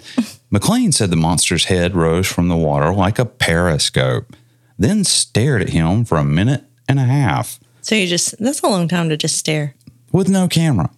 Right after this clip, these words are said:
Speaker 2: Mm-hmm. <laughs> No camera. Well, it was nineteen seventy-five. Not everybody just carried around a camera.
Speaker 1: They should have had Polaroid.
Speaker 2: I know.
Speaker 1: Should have had something. The monster was the color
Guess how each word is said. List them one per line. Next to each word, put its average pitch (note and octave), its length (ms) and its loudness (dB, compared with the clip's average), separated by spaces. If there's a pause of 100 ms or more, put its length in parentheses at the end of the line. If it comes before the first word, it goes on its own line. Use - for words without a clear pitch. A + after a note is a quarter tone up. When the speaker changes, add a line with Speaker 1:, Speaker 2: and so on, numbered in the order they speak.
Speaker 2:
Mm-hmm. G3 340 0 (180)
<laughs> C#4 220 2
No A3+ 160 0
camera. D#3+ 320 0 (400)
Well, A#3+ 60 2
it - 20 2
was G#3+ 100 0
nineteen E3+ 300 0
seventy-five. D#3 600 -2
Not E3 140 2
everybody D3+ 340 0
just - 180 -4
carried C#3+ 260 -2
around C#3+ 200 -2
a D3+ 40 -2
camera. - 140 0
Speaker 1:
They F#2+ 60 2
should - 200 2
have D#2 120 0
had F#2+ 140 0
Polaroid. A#2 480 2 (140)
Speaker 2:
I F#3 100 0
know. G#3+ 60 0
Speaker 1:
Should D3+ 100 2
have G#2 100 2
had A2 100 0
something. A#2 320 0 (720)
The B2 80 2
monster C#3 560 0
was F#2 480 0
the E2 240 0
color F#3+ 500 0